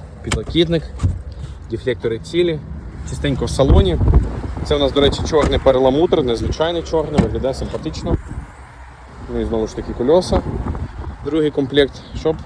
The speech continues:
було на що перевдіти. Щодо самих дисків, то диски у нас оригінальні.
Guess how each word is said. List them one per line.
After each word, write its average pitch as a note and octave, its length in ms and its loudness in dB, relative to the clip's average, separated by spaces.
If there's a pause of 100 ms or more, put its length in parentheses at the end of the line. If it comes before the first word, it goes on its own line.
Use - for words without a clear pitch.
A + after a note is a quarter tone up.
(140)
було C#3+ 240 0
на A2+ 100 -4
що B2+ 160 -2
перевдіти. A2 500 0 (400)
Щодо C3 200 0
самих B2+ 300 -2 (140)
дисків, F#3 400 -4 (440)
то A2+ 60 -10
диски A#2 300 -2
у G#2+ 40 -2
нас G#2+ 160 -6
оригінальні. C#3 580 0